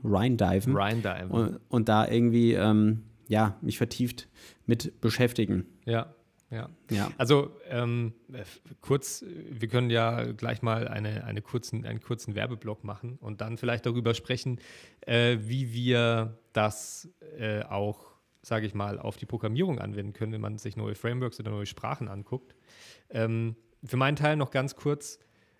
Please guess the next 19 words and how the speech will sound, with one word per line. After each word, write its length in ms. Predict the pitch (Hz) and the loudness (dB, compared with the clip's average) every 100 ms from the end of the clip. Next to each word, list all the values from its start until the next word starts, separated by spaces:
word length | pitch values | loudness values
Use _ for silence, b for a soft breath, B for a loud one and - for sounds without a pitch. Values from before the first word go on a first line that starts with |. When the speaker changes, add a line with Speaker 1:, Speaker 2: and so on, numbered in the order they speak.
| _ | _
Speaker 2:
beim 220 | 120 117 117 | -4 -2 0
Gitarre 340 | 113 143 175 | 0 0 -2
spielen 520 | - 160 160 170 170 | -4 -4 -2 0 -4
ist 180 | 156 131 | -8 -8
mir 80 | 131 | -6
das 160 | 120 | -6
auch 140 | 104 104 | -6 -8
so 120 | 104 | -6
gegangen. 380 | 101 98 98 104 - | -8 -8 -12 -14 -10
Also, 240 | 107 113 - - - 123 | -6 -6 -8 -14 -16 -12
wir 120 | 107 | -8
waren 120 | 113 | -6
ja 80 | 120 | -4
beide 280 | 110 120 131 | -2 -2 -2
an 100 | 113 | -4
einem 160 | 113 110 | -6 -4
musischen 400 | 151 151 131 139 | -4 -4 -6 -6
Gymnasium, 580 | 123 120 143 156 160 170 403 | -6 -6 -6 -4 -4 -8 -6
Speaker 1:
Mhm. 440 | 196 110 107 120 | -2 2 2 0